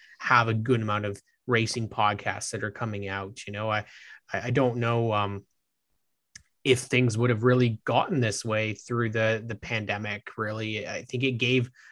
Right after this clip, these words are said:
gave us certainly an opportunity to start. Um, and now, as you mentioned, with the, with everything working out the way it is with the car markets, I'm, I'm very curious because,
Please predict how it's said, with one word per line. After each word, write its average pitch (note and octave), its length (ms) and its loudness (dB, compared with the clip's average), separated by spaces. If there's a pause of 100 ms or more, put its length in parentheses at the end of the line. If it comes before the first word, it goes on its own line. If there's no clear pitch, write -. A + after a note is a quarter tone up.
gave B2 180 8
us F3+ 200 8
certainly A#2+ 360 2
an A2 60 2
opportunity A2 640 0
to G#2+ 100 -4
start. G#2+ 500 -2 (420)
Um, G2+ 380 -8 (720)
and C#3+ 140 -2
now, D#3 340 8 (500)
as C#3 200 4
you B2+ 80 4
mentioned, A#2+ 560 0
with G#2+ 180 -6
the, A2+ 100 -4
with A2+ 200 -2
everything B2 480 0
working A2+ 400 -2
out A#2+ 320 2 (1300)
the A#2 160 4
way A#2 200 6
it A2 80 2
is A#2+ 260 2
with A2 180 -6 (400)
the G#2+ 80 -4
car D3 300 0
markets, A2 640 0
I'm, B2 140 0
I'm B2+ 140 0
very D#3+ 240 6
curious C3 540 2
because, A2+ 460 -2